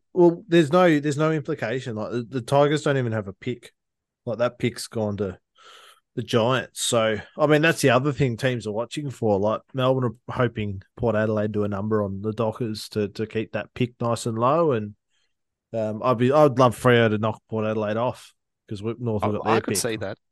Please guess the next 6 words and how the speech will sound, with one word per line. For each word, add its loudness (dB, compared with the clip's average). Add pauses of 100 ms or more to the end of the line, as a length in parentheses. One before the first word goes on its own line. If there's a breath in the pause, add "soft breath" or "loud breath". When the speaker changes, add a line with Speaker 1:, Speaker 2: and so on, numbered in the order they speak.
(220)
Speaker 2:
Yeah. -8 (800)
Speaker 1:
Yeah. 0 (180)
So 4 (140)
that's, -2
I -4
mean, 0